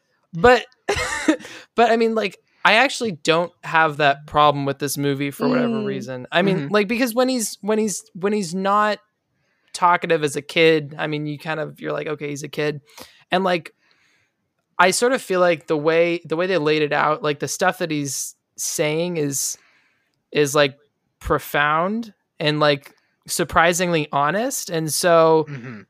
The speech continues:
Speaker 1: like, even though he's a man of few words, like,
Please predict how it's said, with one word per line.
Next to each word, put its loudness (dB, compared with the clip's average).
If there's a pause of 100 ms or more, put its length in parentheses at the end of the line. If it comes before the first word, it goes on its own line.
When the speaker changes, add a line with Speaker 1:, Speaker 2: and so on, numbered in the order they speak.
(100)
Speaker 1:
like, 0
even -2
though 4
he's -2
a -2
man -2
of -4
few -6
words, -2
like, 0